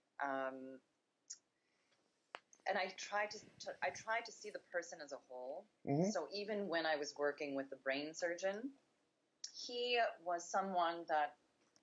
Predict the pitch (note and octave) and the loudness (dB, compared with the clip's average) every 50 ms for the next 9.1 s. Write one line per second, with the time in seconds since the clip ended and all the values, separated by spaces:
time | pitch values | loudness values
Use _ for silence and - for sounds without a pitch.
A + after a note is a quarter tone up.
0 | _ _ D3 D3 D#3 D#3 D3 D3 C#3+ C#3 - - - - _ _ _ _ _ - | _ _ _ 0 2 4 4 4 2 -2 -6 -10 -10 -12 _ _ _ _ _ -2
1 | - C4+ E4+ - - - - - F#3 F#3+ F#3+ - G3+ G3+ G#3+ - - - - - | -2 0 0 0 0 0 2 2 2 2 2 0 -2 -2 -4 -8 -10 -6 -4 -4
2 | F3 F3 E3+ E3 - - _ _ - - E3+ D#3+ D3+ D#3+ D#3 - F3 D#3+ - C#3+ | -4 -4 -4 -8 -10 -14 _ _ -12 -6 -2 -2 -2 -2 0 -2 -2 -2 -2 -6
3 | - - - - C#3+ C3+ C3+ C3+ - D#3 C3+ C3 C3 B2 C3 C3 C#3 D#3+ G3 G3 | -8 -6 -4 -2 0 0 0 -2 -2 -2 0 2 2 0 0 -2 -4 -2 0 0
4 | G3+ E3 E3+ D3+ D3+ C#3 D3 C#3+ - - - - - _ _ - - - - _ | 2 2 2 2 0 0 -2 -4 -6 -10 -12 -14 -18 _ _ -20 -20 -20 -20 _
5 | _ _ _ _ _ _ - D#3+ D#3+ D#3+ D#3 D3+ D3+ D3+ D3+ D3+ - - D#3 D3+ | _ _ _ _ _ _ 0 2 2 4 4 4 2 2 -2 -4 -2 0 2 2
6 | D#3 - - - D#3 D3 C#3+ C#3 C#3 C#3+ C#3+ C#3 - - E3+ E3+ D#3+ D#3 D#3 D#3 | 2 2 2 4 4 4 4 4 2 0 -2 -2 -4 -2 0 2 4 4 4 2
7 | D#3 D3+ - - - - - D#3+ D3 C#3+ C#3 - - - - - D#3 - - D#3+ | 0 -4 -6 -6 -6 -4 -4 -2 -2 -4 -4 -6 -8 -12 -10 -8 -8 -2 0 0
8 | D#3 - - - C#3 C#3+ C#3+ C3+ C#3 C#3 C3+ C3+ - - D3+ C#3 C3 B2+ C3 C3+ | 2 4 4 6 6 4 4 4 4 6 4 4 4 0 0 2 2 2 0 0
9 | - | -4